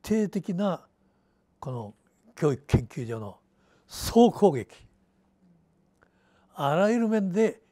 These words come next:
拒否する、県教委は。この、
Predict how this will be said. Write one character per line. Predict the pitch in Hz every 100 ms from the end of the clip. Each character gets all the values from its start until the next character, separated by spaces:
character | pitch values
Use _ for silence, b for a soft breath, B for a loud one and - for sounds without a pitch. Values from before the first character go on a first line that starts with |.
| _
拒 | - 240
否 | -
す | -
る、 | 135 - _ _ _ _ _ _ _ _ _ _ _ _
県 | - 139
教 | 113 127
委 | 104 92
は。 | 90 _ _ _ _ _ _ _ _ _ _ _ _ _ _ _
こ | 165
の、 | 180 165